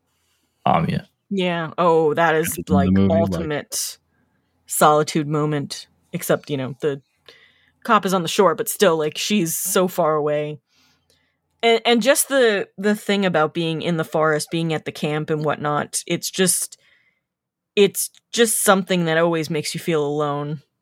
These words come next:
Speaker 2: I mean, I know there's other people around, but, you know, getting lost in the woods and being away from home and being somewhere unfamiliar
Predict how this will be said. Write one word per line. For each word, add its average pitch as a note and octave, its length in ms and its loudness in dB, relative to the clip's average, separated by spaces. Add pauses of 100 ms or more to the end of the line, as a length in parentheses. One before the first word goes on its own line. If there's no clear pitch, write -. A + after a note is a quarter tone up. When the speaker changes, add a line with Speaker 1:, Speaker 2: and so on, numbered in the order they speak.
(120)
Speaker 2:
I E3 60 -2
mean, E3 180 0
I F3+ 60 4
know F#3 160 4
there's F3 180 2
other D#3+ 180 2
people D#3+ 340 -2
around, D3+ 520 -2
but, D3+ 260 -2 (1120)
you F3+ 160 2
know, D3+ 180 -2
getting F3 380 4
lost E3+ 320 4
in F3 100 2
the D#3+ 100 2
woods D#3 520 2
and C#3+ 400 -6
being D#3+ 640 -2 (220)
away D#3 320 0
from D#3 200 -6
home D3+ 540 0
and C#3 320 -4
being D3+ 260 0
somewhere D3 680 2
unfamiliar C#3+ 840 0